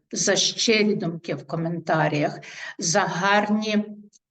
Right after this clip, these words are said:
е, композиції до коментарів, за гарні, е, малюнки, за гарні ікони. Ви знаєте, що я люблю, і ви знаєте, чим ви можете зачепити моє серце.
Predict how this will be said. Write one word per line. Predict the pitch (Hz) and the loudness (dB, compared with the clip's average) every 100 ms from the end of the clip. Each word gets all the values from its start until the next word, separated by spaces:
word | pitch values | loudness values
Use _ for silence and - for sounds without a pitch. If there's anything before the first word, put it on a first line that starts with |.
| - | 0
е, | 202 180 180 180 185 185 180 | 4 4 4 4 4 2 0
композиції | 180 220 208 208 208 - 214 214 - 175 | -2 -2 0 2 2 2 0 -2 -6 -6
до | 160 165 | -6 -8
коментарів, | 165 156 156 160 175 151 151 151 160 - - - - | -6 -6 -4 -4 -4 -2 -4 -6 -6 -10 -18 -18 -12
за | 170 - 202 | -4 0 0
гарні, | 165 185 202 202 208 208 202 202 - - _ _ _ - | 0 0 2 4 4 6 4 0 -10 -18 _ _ _ -2
е, | 185 | 0
малюнки, | 180 190 185 202 175 175 - 180 | 4 4 6 4 4 -2 -2 -2
за | 214 | 0
гарні | 156 175 196 196 196 190 | 0 2 2 2 0 -2
ікони. | 190 - - 151 147 151 143 - | -4 -4 0 2 2 -2 -6 -8
Ви | 202 | -6
знаєте, | 190 170 165 160 160 | -4 -2 -2 -4 -8
що | - - | -6 -2
я | 160 156 | 0 0
люблю, | 190 208 247 247 - | -2 0 0 0 -2
і | 196 | -2
ви | 170 | -2
знаєте, | 170 185 175 190 202 226 - - _ - | -4 -4 -4 -4 -6 -6 -6 -12 _ -6
чим | - 196 185 226 | 0 2 2 2
ви | 185 160 | 0 0
можете | 151 165 160 196 202 | 0 -2 -4 -6 -6
зачепити | - 175 - 151 165 170 185 | -6 -6 -8 -6 -4 -2 -4
моє | 180 196 185 | -6 -4 -2
серце. | - - 160 135 143 - 151 | 0 2 2 0 -4 -8 -8